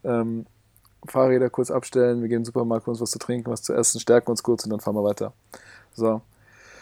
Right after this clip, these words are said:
Ähm, jetzt geht's, das kommt dann, also ich gehe in den Supermarkt rein, komm raus,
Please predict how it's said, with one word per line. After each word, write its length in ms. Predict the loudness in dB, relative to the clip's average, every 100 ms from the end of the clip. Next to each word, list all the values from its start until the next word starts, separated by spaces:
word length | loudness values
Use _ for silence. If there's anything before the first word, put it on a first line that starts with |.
| -20 -20 -20 _ 8
Ähm, 420 | 12 12 12 10
jetzt 220 | 8 6
geht's, 480 | 6 4 4 -2 -6 _ _ _ _ _ _ _ _ _ _
das 180 | 2 4
kommt 220 | 6 10
dann, 180 | 10 10
also 240 | 10 8 6
ich 220 | 4 8
gehe 100 | 8
in 80 | 8
den 80 |
Supermarkt 340 | 6 6 6 8
rein, 140 | 6
komm 160 | 6 8
raus, 540 | 12 12 12 4 -4